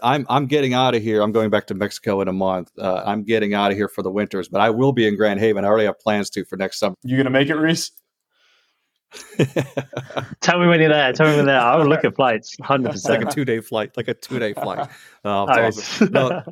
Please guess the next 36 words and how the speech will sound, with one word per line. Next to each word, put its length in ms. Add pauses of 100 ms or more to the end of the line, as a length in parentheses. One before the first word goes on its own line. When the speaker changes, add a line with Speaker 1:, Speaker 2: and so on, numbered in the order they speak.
(120)
Speaker 1:
no, 360
but 140
Adam, 240
this 160
has 100
been 140
awesome. 300
We 80
really 160
appreciate 400
your 80
time. 360
You 120
know, 160
and 160
we 80
know 80
Speaker 3:
Thank 100
Speaker 1:
you 60
Speaker 3:
you. 40
Speaker 1:
got 120
a, 100
a 60
busy 260
day, 340
and, 140
and, 220
uh, 160
thanks 160
for 100
fitting 300
us 120
in. 200
Like 160
I 20
said, 300